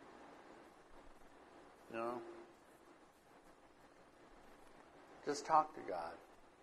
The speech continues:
about your family. Include Him in your life. You know, one thing that my, there's a few things that my family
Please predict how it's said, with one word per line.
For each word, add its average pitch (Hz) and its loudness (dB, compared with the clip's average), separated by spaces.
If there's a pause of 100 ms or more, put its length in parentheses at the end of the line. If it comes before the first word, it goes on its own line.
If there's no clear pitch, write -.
(120)
about 139 12
your 120 4
family. 101 0 (320)
Include 156 4
Him 147 4
in 143 4
your 139 4
life. 131 4 (4000)
You 143 8
know, 151 12
one 165 12
thing 175 6
that 131 12 (220)
my, 135 12
there's 127 4
a - -6
few 190 8
things 160 2
that 131 6
my 131 12
family 123 4